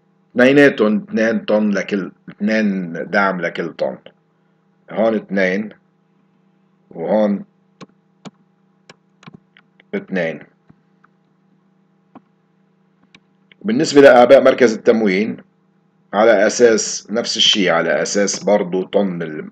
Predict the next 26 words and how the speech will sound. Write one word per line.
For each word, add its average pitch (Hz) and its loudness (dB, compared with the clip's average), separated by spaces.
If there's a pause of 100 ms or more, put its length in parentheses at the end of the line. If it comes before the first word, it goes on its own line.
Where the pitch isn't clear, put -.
(300)
طن 98 -4
مواد 82 -6
مشترات. 76 -8 (800)
يعني 80 -12
هالمي-، 90 -6
هالمية 87 -6
وت-، 82 -10 (220)
عشرة 85 -6
ح-، 78 -8
س-، - -12
عم 76 -8
استعملها 87 -6
هون 85 -6
للمرة 85 -6
الثالثة، 90 -8
والمية 90 -6
وثلاثين 90 -8
عم 78 -10
استعملها 82 -10
هون 85 -8
للمرة 76 -10
الثالثة، 95 -10
بس 90 -10
مضروبة 95 -6
هالمرة 95 -4 (960)
بخمسة. 90 -6